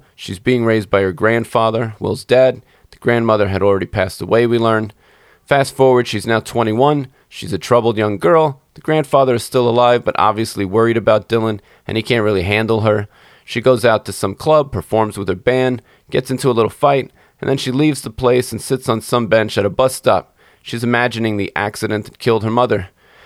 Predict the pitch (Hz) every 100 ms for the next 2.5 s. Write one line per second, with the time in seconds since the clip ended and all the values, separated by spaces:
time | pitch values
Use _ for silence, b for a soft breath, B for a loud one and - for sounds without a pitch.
0 | b _ 139 143 135 135 117 131 131 123
1 | 120 127 147 139 - - - 127 117 113
2 | 127 147 143 131